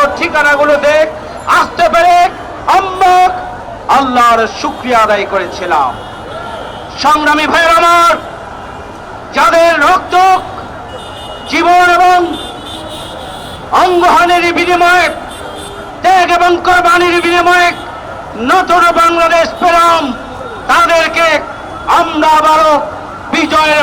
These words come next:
প্রথম বার্ষিকীতে সংগ্রামী শুভেচ্ছা, অভিনন্দন আমরা জানাই, পরিবারগুলোকে আমরা অভিনন্দন জানাই,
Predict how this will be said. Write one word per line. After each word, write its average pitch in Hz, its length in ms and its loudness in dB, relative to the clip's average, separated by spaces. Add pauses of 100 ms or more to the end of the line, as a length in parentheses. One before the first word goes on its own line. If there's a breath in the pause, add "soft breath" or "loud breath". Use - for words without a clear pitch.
প্রথম 320 320 2 (180)
বার্ষিকীতে 311 600 -2 (640)
সংগ্রামী 294 540 2 (480)
শুভেচ্ছা, 311 600 2 (640)
অভিনন্দন 349 720 2 (560)
আমরা 370 220 2 (120)
জানাই, 392 400 4 (580)
পরিবারগুলোকে 330 800 2 (100)
আমরা 294 240 0
অভিনন্দন 285 500 0 (140)
জানাই, 262 360 4